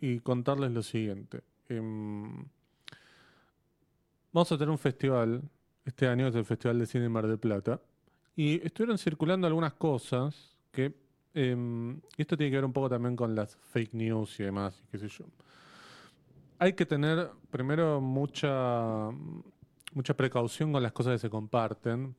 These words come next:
porque a veces leemos y cosas de algunos medios y demás, que claramente a veces tienen intereses propios, ¿no? Que poco tiene que ver con los intereses quizás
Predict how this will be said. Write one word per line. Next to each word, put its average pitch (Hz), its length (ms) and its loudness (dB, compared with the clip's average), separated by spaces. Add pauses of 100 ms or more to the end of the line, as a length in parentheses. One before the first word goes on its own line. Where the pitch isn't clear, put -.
porque 113 260 -4
a 110 40 2
veces 113 380 -2
leemos 117 880 0 (720)
y 117 600 -4 (580)
cosas 117 540 2
de 110 420 0
algunos 120 360 0
medios 120 720 2
y 117 40 -2
demás, 120 440 0 (760)
que 135 300 2 (760)
claramente 139 500 2
a 127 60 4
veces 123 260 0
tienen 120 300 0
intereses 110 560 -2
propios, - 680 -2 (180)
¿no? 110 200 -2 (300)
Que 110 100 -6
poco 120 420 0
tiene 120 180 0
que 113 40 2
ver 110 120 2
con 117 100 2
los 113 180 -2
intereses 107 520 -2
quizás 117 500 -4